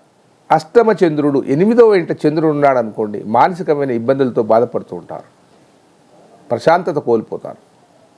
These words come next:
అష్టమ రాహు ఉన్నా కానీ అదే పద్ధతిలో అవుతుంది. అంటే, "గురుగారు, ఇది గోచారం ప్రకారంగానా, జ్యోతిష్యం ప్రకారంగా?" అంటే, జ్యోతిష్యం ప్రకారంగా, జాతక చక్రంలో పుట్టినప్పుడు ఉండే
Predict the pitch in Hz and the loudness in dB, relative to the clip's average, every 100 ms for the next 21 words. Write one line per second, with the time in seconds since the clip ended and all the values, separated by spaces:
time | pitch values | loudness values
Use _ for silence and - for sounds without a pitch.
0 | _ _ _ _ _ _ _ _ _ _ | _ _ _ _ _ _ _ _ _ _
1 | _ _ _ _ _ _ _ _ _ _ | _ _ _ _ _ _ _ _ _ _
2 | _ _ 139 151 - 233 220 160 180 202 | _ _ -2 2 2 4 4 6 4 4
3 | 233 226 220 190 180 151 165 165 147 143 | 2 2 2 2 2 2 0 0 0 2
4 | 143 123 110 98 87 - - _ _ _ | 2 2 0 -8 -12 -18 -20 _ _ _
5 | _ _ _ _ 143 156 208 - _ _ | _ _ _ _ 0 2 0 -4 _ _
6 | _ - 147 190 190 185 - - _ _ | _ -2 4 6 6 4 -2 -6 _ _
7 | - 147 151 160 147 117 160 180 190 180 | -4 2 6 6 4 4 4 4 4 2
8 | 175 170 170 165 160 165 147 151 156 175 | 0 2 2 2 2 0 0 -2 -2 -2
9 | 143 147 143 135 131 127 160 123 98 170 | 0 2 2 2 0 -4 -6 -8 -2 0
10 | 196 180 151 135 117 113 101 92 90 98 | 0 -2 -2 -2 2 2 0 -8 -10 -2
11 | 117 143 185 202 190 - 175 170 156 143 | 2 2 2 -2 0 0 2 2 0 -4
12 | 147 156 151 139 131 123 107 - | -2 -2 -2 -4 -2 -2 -2 -6